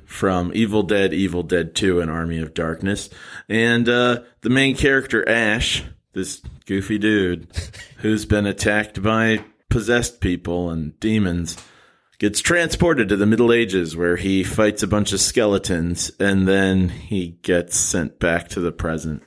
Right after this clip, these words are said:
Speaker 1: Uh, spoiler alert on that one. And it sucked and I hated it. And
Speaker 2: <laughs>
Speaker 1: the, there wasn't much funny stuff, although the f-, movie seemed to think it was funny. And the cameraman or director of photography, c-,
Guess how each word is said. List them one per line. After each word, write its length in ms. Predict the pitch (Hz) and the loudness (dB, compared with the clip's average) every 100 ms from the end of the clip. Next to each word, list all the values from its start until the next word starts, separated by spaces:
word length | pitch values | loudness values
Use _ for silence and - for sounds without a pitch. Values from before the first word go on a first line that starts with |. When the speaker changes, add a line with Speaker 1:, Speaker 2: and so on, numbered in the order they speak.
| - | -10
Speaker 1:
Uh, 160 | 78 | -8
spoiler 560 | 85 - 117 117 104 95 | -6 -2 2 4 4 4
alert 260 | 87 87 82 | 2 0 0
on 180 | 82 | -2
that 180 | 85 78 | -2 -4
one. 220 | 78 80 - - | -6 -8 -8 -4
And 460 | 117 120 123 120 | 2 2 2 2
it 200 | 127 139 | 0 -2
sucked 380 | - 165 - - | 0 0 0 0
and 100 | 110 | 0
I 60 | 107 | 2
hated 320 | 120 156 110 | 2 2 0
it. 240 | 78 - - | -2 -6 -6
And 440 | 101 101 101 104 | -2 0 0 0
Speaker 2:
<laughs> 1080 | - 196 - - 233 - 233 - - - - | 0 0 -2 -4 -6 -2 -4 0 -2 -2 0
Speaker 1:
the, 640 | 110 110 110 110 107 104 - - - - - | 2 4 4 4 4 2 0 -6 -8 -6 -2
there 200 | 117 110 | 2 2
wasn't 460 | 104 113 - - - _ | 2 2 2 -4 -6 _
much 380 | 110 123 117 - | -8 -2 -2 -2
funny 380 | - 123 107 98 | 0 2 2 0
stuff, 520 | - - 85 104 - | -2 -2 -2 -2 -2
although 300 | 104 92 98 | -2 0 0
the 100 | 92 | -2
f-, 180 | 87 - | -8 -12
movie 320 | 95 117 104 | -4 -2 -2
seemed 260 | 85 90 85 | -4 -6 -8
to 60 | 80 | -6
think 220 | 85 - | -8 -8
it 60 | |
was 160 | 58 - | -10 -8
funny. 340 | - 82 101 - | -6 -6 -6 -4
And 600 | 113 120 123 127 127 120 | 0 2 4 4 2 0
the 220 | 107 131 | 0 -2
cameraman 760 | - 151 160 156 151 147 147 - | 0 0 0 2 2 2 0 -2
or 460 | 123 117 117 110 92 | 2 4 4 4 0
director 480 | 107 95 101 104 101 | 0 0 0 0 0
of 80 | |
photography, 580 | - 98 101 95 92 - | -2 -2 0 0 0 -4
c-, 140 | - | -10